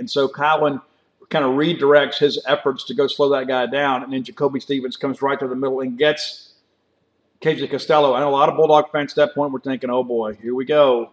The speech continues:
here we go." And I get it, I understand it. But it was really one of those deals too. You know, Mike Leach is one of those coaches that, uh, just doesn't go three and out.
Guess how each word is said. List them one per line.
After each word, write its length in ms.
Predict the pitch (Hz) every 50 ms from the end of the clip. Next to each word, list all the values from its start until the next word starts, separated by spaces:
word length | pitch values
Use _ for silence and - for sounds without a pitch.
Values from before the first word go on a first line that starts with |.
| _ _ _
here 100 | - 131
we 100 | 131 139
go." 460 | 131 147 147 139 127 120 117 - - _
And 100 | - 120
I 80 | 120 127
get 220 | 123 143 165 165
it, 100 | 147 131
I 80 | 123 127
understand 460 | 131 143 131 - - 160 165 160 135
it. 100 | 117 113 - _ - - _ _ _ _ _ _ _ _ _ _ _ _ -
But 140 | 120 143
it 80 | 160 175
was 180 | 170 156 131 120
really 300 | 135 165 208 247 247 202
one 220 | 170 170 175 175
of 40 | 170
those 220 | 165 156 147 -
deals 260 | - 147 147 139 131
too. 240 | - - 170 180 165 139
You 80 | 135
know, 120 | 139 135 131
Mike 280 | 139 156 190 196 -
Leach 340 | 147 156 160 160 - - - -
is 140 | 135 123 -
one 160 | 135 143 143
of 60 | 135
those 180 | 131 127 120 -
coaches 480 | - 143 139 135 - - 120 110 -
that, 260 | - 123 117 110 -
uh, 160 | - 117 113 110
just 200 | 110 135 - -
doesn't 200 | 143 135 131 127
go 120 | 131 131
three 200 | - - 139 135
and 80 | 131 123
out. 240 | 127 131 135 135